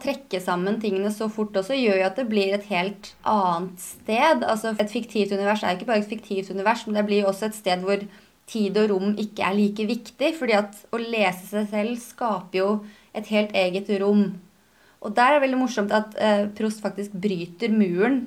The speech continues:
på et tidspunkt og snakker til oss i jeg mot dere-lesning, så det blir sånn derre supermange metanivåer hvor han på ett nivå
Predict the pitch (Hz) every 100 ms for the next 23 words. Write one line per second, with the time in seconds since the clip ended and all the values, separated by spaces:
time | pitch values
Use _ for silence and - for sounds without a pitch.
0 | - - 214 214 - 285 294 294 - 214
1 | 214 214 214 - 247 233 185 180 180 180
2 | - _ 202 202 196 202 208 - _ _
3 | 208 196 190 208 214 220 220 - 208 226
4 | 190 170 175 175 175 - _ 214 196 202
5 | 339 320 269 233 214 - - 220 214 233
6 | 240 202 220 - - _ - - - 247
7 | 214 208 220 214 214 208 220 214 180 180
8 | 190 185 185 190 208 220 214 208 208 214
9 | 214 220 214 - - 214 202 - 202 196
10 | 214